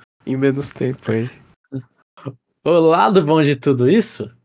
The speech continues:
Speaker 2: acabei encontrando muitos jogos antigos e resolvi dar uma segunda chance a eles. Então, vamos pra um checkpoint retrô do Switch. Primeiro, Rayman Legends.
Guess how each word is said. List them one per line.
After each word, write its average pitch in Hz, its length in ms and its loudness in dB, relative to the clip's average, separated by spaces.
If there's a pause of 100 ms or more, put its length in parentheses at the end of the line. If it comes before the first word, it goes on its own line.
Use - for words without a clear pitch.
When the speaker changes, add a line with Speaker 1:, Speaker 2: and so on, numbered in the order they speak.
(240)
Speaker 2:
acabei 135 420 0
encontrando 185 500 2
muitos 196 380 -2
jogos 151 300 2
antigos 208 560 0
e 214 40 2
resolvi 190 340 4
dar 185 160 4
uma 185 120 0
segunda 175 440 -2
chance 165 400 -4
a 196 100 2
eles. 143 500 -2 (260)
Então, 220 580 2
vamos 208 320 2
pra 214 140 2
um 190 60 2
checkpoint 208 720 -2
retrô 220 360 2
do 190 100 -2
Switch. - 580 -6 (360)
Primeiro, 233 520 2
Rayman 233 360 2
Legends. 143 680 0